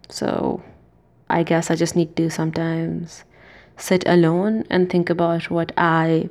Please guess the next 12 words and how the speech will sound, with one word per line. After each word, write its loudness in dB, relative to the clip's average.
personally -2
will -2
do -6
to -4
survive. -6
Yeah, -4
I -2
think 2
that's 2
working -2
for -4
you, 0